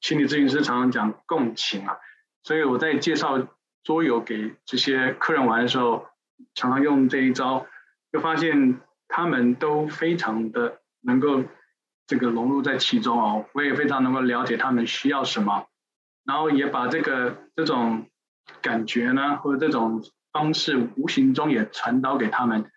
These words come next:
让他们互相去了解之后，他们就玩起来，玩得开心。尤其是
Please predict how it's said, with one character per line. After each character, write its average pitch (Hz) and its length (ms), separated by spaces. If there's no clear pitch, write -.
让 175 140
他 175 80
们 151 280
互 165 120
相 151 200
去 147 120
了 123 240
解 120 160
之 120 160
后， 131 440
他 143 80
们 123 320
就 135 140
玩 120 220
起 131 140
来， 104 280
玩 120 120
得 123 60
开 117 180
心。 135 160
尤 160 100
其 165 120
是 180 260